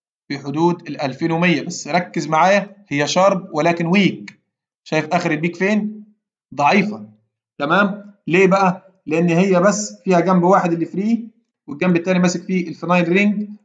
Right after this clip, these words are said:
وزي ما قلت لك كل ما بيمسك فيها أي تفرعات أو أي حاجة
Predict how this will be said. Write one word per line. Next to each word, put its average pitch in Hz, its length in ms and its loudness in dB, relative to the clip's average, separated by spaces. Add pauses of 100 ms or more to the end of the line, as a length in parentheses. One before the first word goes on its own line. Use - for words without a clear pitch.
(140)
وزي 175 200 0
ما 170 100 0
قلت 165 180 -4
لك 196 260 -2 (240)
كل 185 100 2
ما 180 60 4
بيمسك 170 340 0
فيها 180 160 -2
أي 180 120 2
تفرعات 165 480 0
أو 156 140 -2
أي 170 180 2
حاجة 190 460 0